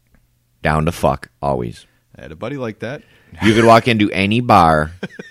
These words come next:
Speaker 2: <laughs>
Speaker 1: and pretty much just talk to somebody, and more times, I mean, if you just, if you're willing to work through the room, there is a guy in the bar willing to fuck you.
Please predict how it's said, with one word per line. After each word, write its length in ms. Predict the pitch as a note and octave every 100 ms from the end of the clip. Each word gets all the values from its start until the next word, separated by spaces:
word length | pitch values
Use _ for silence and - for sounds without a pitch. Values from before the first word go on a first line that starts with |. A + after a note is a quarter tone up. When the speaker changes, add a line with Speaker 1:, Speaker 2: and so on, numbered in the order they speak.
| _ _ _
Speaker 2:
<laughs> 800 | _ _ _ _ - - - -
Speaker 1:
and 240 | G2 G2+ F2+
pretty 200 | A#2 G#2+
much 220 | G2+ G2+
just 240 | F#2 -
talk 240 | - F2+ -
to 80 |
somebody, 520 | G#2+ A#2 G#2+ A2+ A2+ -
and 460 | D#2+ D2+ D2 D2 - _ - _ - _ - _ - _ - - - - - - - -
more 220 | F2 G#2+
times, 340 | A#2 A#2+ A2+ G#2
I 100 | G#2
mean, 140 | A#2
if 100 | G#2
you 120 | G#2
just, 200 | B2+ B2
if 220 | G#2 A2 G2+
you're 120 | B2+
willing 300 | C3+ B2+ B2
to 100 | A2+
work 300 | F#2+ G2 G#2
through 220 | - G#2+
the 80 | A2+
room, 420 | A#2 F#2+ D#2+ E2 - _
there 160 | - E2+
is 120 | F2
a 60 | F#2
guy 200 | F2+ F2
in 100 | F2
the 60 |
bar 280 | D#2 D2 D2+ -
willing 320 | - D#2+ D2
to 60 | D2
fuck 260 | - C2
you. 100 | -